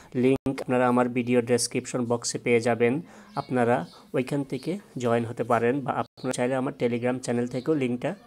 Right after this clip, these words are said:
নিয়ে নিতে পারেন। তো সরাসরি আমরা চলে যাব আমাদের Telegram চ্যানেলে। তো Telegram চ্যানেলে আসার পরে আমাদের, আহ, ফার্স্ট যে লিঙ্কটা আসবে, আমাদের এটা পিন পোস্ট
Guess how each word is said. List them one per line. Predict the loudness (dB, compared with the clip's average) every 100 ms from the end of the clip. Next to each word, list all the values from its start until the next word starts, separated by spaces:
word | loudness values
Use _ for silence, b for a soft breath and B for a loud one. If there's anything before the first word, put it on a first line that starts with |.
| B B -2
নিয়ে | 0
নিতে | 0 0
পারেন। | 0 0 -2 -8 -14 b b b -2
তো | -2
সরাসরি | 2 2 2 2 2
আমরা | 2 0
চলে | -2 -2 0
যাব | 2 2
আমাদের | 2 0 -2
Telegram | 0 0 0 -2
চ্যানেলে। | -2 -4 -2 -2 -2 -6 _ _ _ -20 _ _ _ _ _ _ -20 b b b b b
তো | -4
Telegram | 0 0 2 2 2
চ্যানেলে | 2 0 0 0
আসার | 0 0
পরে | 0 2 2 2
আমাদের, | 0 -2 -4 -6 B B B
আহ, | -4 0 -2 0
ফার্স্ট | 0 0 -6 -16 -10
যে | -4 -2
লিঙ্কটা | 0 -2 0 0
আসবে, | 0 0 -2 -2 -10
আমাদের | -6 -4 -2
এটা | -2 -4
পিন | -2 -4
পোস্ট | 0 -2 -2